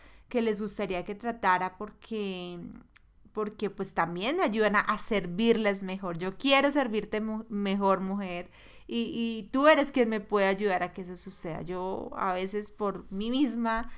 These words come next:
pienso que hay una necesidad, pero realmente tú sabes lo que tú necesitas y cómo yo te puedo ayudar. Así que escríbeme, escríbeme que quiero servirte mejor, quiero servirte más, más y más.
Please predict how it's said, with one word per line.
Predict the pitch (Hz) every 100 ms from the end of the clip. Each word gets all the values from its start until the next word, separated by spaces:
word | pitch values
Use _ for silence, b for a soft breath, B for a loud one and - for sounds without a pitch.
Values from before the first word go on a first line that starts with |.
| B B
pienso | - 233 220 233 233
que | 233
hay | 214 214
una | 208
necesidad, | 208 214 214 - 190 180 180
pero | 196 202
realmente | 190 175 185 190 190
tú | 196 - 294
sabes | 339 226 185 180
lo | 180
que | 196
tú | 175
necesitas | 170 175 185 175 170 180
y | 190
cómo | - 208 202
yo | 196 196
te | 180
puedo | - 185
ayudar. | 180 180 - 196 - - -
Así | 185 180 196
que | 190 - 208 b b
escríbeme, | - 220 262 302 277 233 208 - -
escríbeme | 208 - 254 254 240 220
que | 220
quiero | 208 226 214
servirte | 220 226 196 196 -
mejor, | 196 196 202 196
quiero | 208 214 208
servirte | 208 190 185 - 185
más, | 180 180 180 156 - - b b b b -
más | 202 180 190 -
y | 208
más. | 196 185 160 160 -